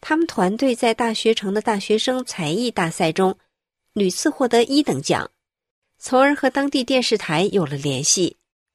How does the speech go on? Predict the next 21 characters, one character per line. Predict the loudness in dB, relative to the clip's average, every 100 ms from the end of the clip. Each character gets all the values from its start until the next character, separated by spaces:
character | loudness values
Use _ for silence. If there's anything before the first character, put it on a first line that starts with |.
| _
俊 | 0 2
如 | 4 2
也 | 2
因 | 0 -2 -4
此 | -2
被 | 0 0
选 | 0 0
为 | 0
电 | 0 -2
视 | -2
台 | -4 -4
的 | 0
一 | 0
个 | 4 2
M | 2 -2 -2
T | -4 -4
V | -2 -2
的 | -2 -2
男 | -2 -2
演 | -2 -2
员。 | -4 -4